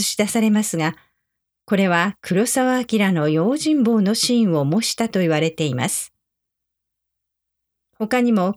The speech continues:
黒澤明の映画に影響を受けたと思われる映画のシーンは、ここでは書ききれないくらいたくさんあります。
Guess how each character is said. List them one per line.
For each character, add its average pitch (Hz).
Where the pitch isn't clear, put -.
黒 202
澤 277
明 233
の 208
映 208
画 262
に 226
影 208
響 277
を 269
受 247
け 240
た 214
と 185
思 190
わ 202
れ 196
る 151
映 165
画 240
の 233
シ 220
ー 208
ン 151
は、 147
こ 180
こ 269
で 277
は 190
書 180
き -
き 269
れ 294
な 285
い 277
く 262
ら 208
い 123
た -
く 180
さ 240
ん 214
あ 202
り 165
ま 151
す。 -